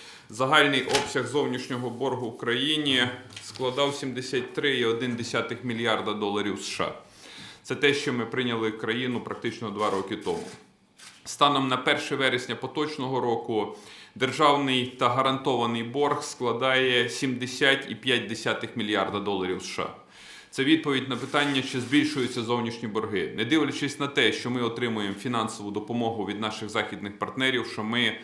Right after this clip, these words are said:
отримуємо додаткові фінансові ресурси, ми ще й при цьому погашаємо борги і зменшуємо загальну суму державного і гарантованого боргу. Ще раз нагадаю цифри: тобто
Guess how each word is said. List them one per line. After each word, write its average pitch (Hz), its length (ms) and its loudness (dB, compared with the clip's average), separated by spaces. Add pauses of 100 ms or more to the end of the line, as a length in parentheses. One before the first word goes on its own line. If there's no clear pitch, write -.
(280)
отримуємо 113 680 2
додаткові 123 640 4
фінансові 117 680 0
ресурси, 143 720 2 (260)
ми 131 400 4 (640)
ще 147 260 4
й 123 40 4
при 117 220 -2
цьому 151 600 -2
погашаємо 110 720 2
борги 104 500 -2 (120)
і 127 80 -2
зменшуємо 110 960 2
загальну 107 720 4 (180)
суму 151 600 2 (340)
державного 135 800 4
і 107 40 -4
гарантованого 107 800 0
боргу. 85 340 -4 (380)
Ще 160 200 6
раз 151 200 6
нагадаю 127 460 4
цифри: 151 420 -2
тобто 110 560 0